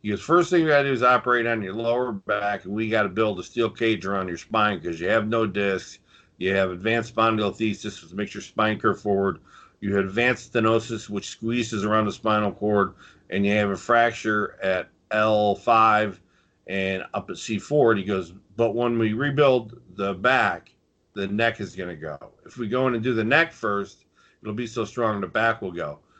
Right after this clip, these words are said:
So we're gonna have to do one, and then six months later, we're gonna have to do the other one. So we'll build a, a cage from your spinal column, from the base of your spine to the upper part of your C four." You know what my answer was to that?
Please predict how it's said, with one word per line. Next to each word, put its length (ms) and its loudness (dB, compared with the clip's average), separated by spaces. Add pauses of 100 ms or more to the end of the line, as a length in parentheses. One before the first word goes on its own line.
(160)
So 180 -2
we're 160 2
gonna 180 2
have 200 -2
to 80 -10
do 200 -2
one, 380 0
and 120 -2
then 160 -4
six 260 -6
months 240 -4
later, 280 0
we're 60 -6
gonna 140 -2
have 160 -4
to 80 -18
do 160 -6
the 180 -4
other 240 0
one. 200 -12 (500)
So 160 -4
we'll 220 4
build 420 2 (120)
a, 180 -2 (120)
a 60 -20
cage 480 0
from 140 -10
your 100 -8
spinal 380 -2
column, 340 -4
from 120 -8
the 60 -4
base 240 -2
of 60 -12
your 120 -2
spine 540 -2 (500)
to 320 -2
the 300 -4
upper 220 0
part 220 0
of 80 -2
your 100 -4
C 220 -10
four." 280 -6 (1040)
You 100 -4
know 60 4
what 80 0
my 140 2
answer 220 0
was 200 2
to 100 0
that? 300 4